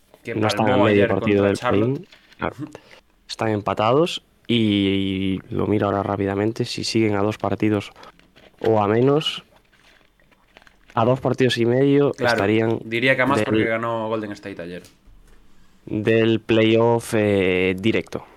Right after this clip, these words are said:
Speaker 2: que
Speaker 1: Ujú.
Speaker 2: parece ya con los pocos partidos que quedan, que de hecho lo vemos ahí, su calendario restante, que son Filadelfia, Miami, Atlanta, Sacramento, Chicago y, eh, San Antonio Spurs, en ese orden, además,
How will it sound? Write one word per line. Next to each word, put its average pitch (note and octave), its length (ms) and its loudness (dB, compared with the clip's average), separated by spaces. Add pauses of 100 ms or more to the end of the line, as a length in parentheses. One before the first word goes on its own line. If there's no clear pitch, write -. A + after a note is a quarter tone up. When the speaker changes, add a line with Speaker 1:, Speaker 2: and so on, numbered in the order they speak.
(260)
Speaker 2:
que - 100 -6
Speaker 1:
Ujú. G#2+ 60 -8
Speaker 2:
parece G2 300 -2
ya G2+ 300 0
con F#2+ 180 -6
los G2 120 -8
pocos G#2 260 -4
partidos G2 320 -4
que G2 100 -8
quedan, C3+ 300 2
que G#2+ 80 0
de G#2 80 2
hecho G#2 160 -2
lo G2 100 2
vemos G2 220 0
ahí, G#2+ 100 0
su - 200 0
calendario G#2 480 2
restante, A2+ 440 -2
que - 120 -4
son G#2+ 200 -2
Filadelfia, G#2 760 0
Miami, G2+ 500 0 (160)
Atlanta, G#2 720 -4 (140)
Sacramento, G#2 840 -4 (100)
Chicago G#2+ 560 -2 (100)
y, A#2 220 -2 (280)
eh, G2+ 280 -2
San G#2 220 -4
Antonio G#2 380 0
Spurs, - 480 -2
en G#2 120 -2
ese G#2 280 -2
orden, A2 420 -2
además, G#2+ 480 -2